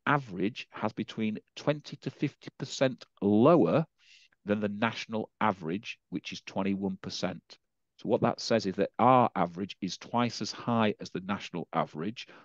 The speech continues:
and high-performing t-, sales teams on, on average are between twenty and fifty percent lower than the national average. So retaining our people is really important. So have we got that self-motivated, customer focus, et cetera, right? And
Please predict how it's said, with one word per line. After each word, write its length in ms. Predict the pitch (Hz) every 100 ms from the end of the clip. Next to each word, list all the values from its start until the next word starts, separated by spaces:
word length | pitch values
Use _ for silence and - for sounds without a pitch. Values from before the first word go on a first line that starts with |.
| _ -
and 120 | -
high-performing 600 | 110 104 - 107 98 95
t-, 220 | - - -
sales 320 | 98 95 -
teams 280 | - 95 -
on, 160 | 87
on 140 | 87 92
average 400 | 90 92 92 -
are 260 | 90 87 82 -
between 320 | 92 - 92
twenty 340 | - 101 95 98
and 140 | 87
fifty 220 | - 95 80
percent 200 | 87 -
lower 400 | 90 92 101 85 -
than 120 | 80
the 80 | 78
national 380 | 76 - - 73
average. 380 | 73 69 67 _ _ _
So 120 | -
retaining 360 | 80 - 104 95
our 100 | 90
people 300 | 92 87 85
is 100 | 87
really 440 | 85 85 78 80
important. 520 | 80 - 101 - 65
So 280 | - 76 80 - - -
have 200 | 104 101
we 120 | 98
got 280 | 90 90 -
that 300 | 87 87 -
self-motivated, 760 | - 98 87 90 87 92 92 -
customer 280 | - - 82
focus, 360 | 87 90 -
et 140 | 78 -
cetera, 360 | 87 - - 90
right? 300 | 107 90 -
And 160 | 87